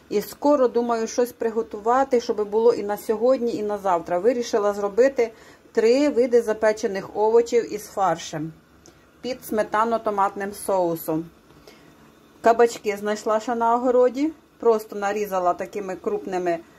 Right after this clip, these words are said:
десь по п'ять сантиметрів стовпчиками і вибрала з них серединку. Тепер у мене є помидор. Ось такий, називається жовтий перець Духова. Він для фаршировки. Я його хочу нафарширувати сьогодні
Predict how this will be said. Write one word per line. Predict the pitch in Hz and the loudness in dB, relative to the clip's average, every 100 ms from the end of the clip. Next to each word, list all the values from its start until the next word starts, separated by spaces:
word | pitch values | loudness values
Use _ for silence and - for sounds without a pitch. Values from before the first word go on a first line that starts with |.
| - | -12
десь | 190 | -10
по | 190 196 | -6 -6
п'ять | 214 196 190 | 0 0 0
сантиметрів | 196 180 185 180 180 180 | -8 -6 -6 -6 -6 -8
стовпчиками | - 247 240 294 294 285 285 | 0 0 0 -8 -2 0 0
і | 247 208 | 0 0
вибрала | 214 233 220 214 208 | 2 2 2 -2 -2
з | 202 | -4
них | 208 | -10
серединку. | 208 208 190 170 160 160 160 - _ _ - - - | -8 -8 -6 -6 -6 -6 -12 -18 _ _ -20 -18 -4
Тепер | 226 226 208 | -2 2 2
у | 190 | 0
мене | 208 233 220 | -2 -2 0
є | 220 | -2
помидор. | 220 214 214 202 226 240 285 - - _ | -2 -4 -4 0 2 2 0 -14 -20 _
Ось | - 208 - | -16 -12 -8
такий, | 214 220 254 | -6 -2 -2
називається | 226 214 214 214 220 214 214 | -2 -4 0 2 0 0 0
жовтий | 226 220 220 | 2 2 0
перець | 208 214 202 190 | 0 0 -2 -6
Духова. | 180 190 185 - 226 247 320 - _ _ _ _ - | -12 -10 -6 0 0 2 -2 -8 _ _ _ _ -4
Він | 240 | -2
для | 226 214 | 2 4
фаршировки. | 226 226 214 - 196 190 190 - | 4 2 -2 -6 -4 -4 -6 -6
Я | 277 226 226 | -2 0 2
його | 220 208 | 2 2
хочу | 208 262 262 | 2 0 0
нафарширувати | 220 220 226 220 226 208 214 226 226 | -2 0 0 0 -4 0 2 2 0
сьогодні | 220 220 220 214 | -8 -6 -6 -6